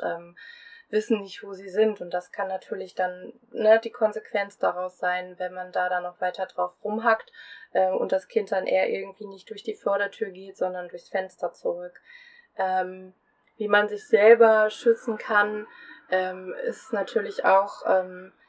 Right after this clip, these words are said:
ja, eine Persönlichkeitsgeschichte, wobei ich jetzt auch nicht sagen würde, super selbstbewussten Jugendlichen wird's jetzt nicht, ähm, ähm,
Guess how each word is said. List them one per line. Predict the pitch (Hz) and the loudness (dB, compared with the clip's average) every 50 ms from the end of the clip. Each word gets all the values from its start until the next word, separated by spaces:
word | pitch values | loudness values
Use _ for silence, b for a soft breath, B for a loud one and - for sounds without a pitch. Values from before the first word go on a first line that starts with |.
| b b b b b b b b b _ _ _ _ _ | b b b b b b b b b _ _ _ _ _
ja, | - 190 196 202 208 208 | 2 4 6 8 8 6
eine | 170 190 208 208 | 6 4 2 -2
Persönlichkeitsgeschichte, | - - 233 220 208 226 226 226 214 214 - - 196 185 180 180 - - 190 185 - - 202 185 - - 190 185 | 0 2 2 6 8 8 8 8 6 4 -2 -2 0 0 0 0 -2 -6 -6 -6 -6 -8 -12 -12 -8 -8 -6 -6
wobei | 190 196 180 190 190 196 196 | -6 -4 -2 0 0 0 0
ich | 196 | -2
jetzt | - 202 185 - - | -4 -8 -8 -2 0
auch | - 190 190 - | 2 2 2 0
nicht | 220 208 202 | -4 -10 -6
sagen | - - 190 190 190 202 196 185 | -2 0 0 0 0 -2 -4 -10
würde, | 190 196 202 190 196 196 196 196 190 - - - - - - 277 - 226 214 - | -12 -12 -10 -8 -6 -4 -2 -2 -2 -4 -4 -10 -18 -18 -18 -16 -16 -14 -14 -12
super | 190 - 226 - - 220 208 208 | -8 -6 -8 -4 -2 -2 -2 0
selbstbewussten | 214 208 208 - - - 220 208 185 196 214 214 - - 220 208 | -2 -4 -6 -8 -6 -4 -4 -4 -4 -6 -10 -10 -6 -6 -6 -6
Jugendlichen | - 220 208 202 226 226 - 214 214 202 - - 214 202 | -6 -8 -6 -4 -4 -4 -2 -4 -6 -6 -6 -8 -8 -8
wird's | 196 202 208 - | -10 -12 -8 -8
jetzt | 208 190 - - - | -8 -8 -6 -8 -10
nicht, | 208 214 208 - - - - | -10 -10 -10 -12 -10 -6 -4
ähm, | 185 185 180 180 180 180 180 180 B B B B B B B B B B B - | -4 -2 -4 -6 -10 -14 -20 -20 B B B B B B B B B B B -6
ähm, | - 185 190 185 180 180 180 180 175 - - - | -4 -4 -4 -6 -10 -12 -10 -10 -10 -12 -14 -16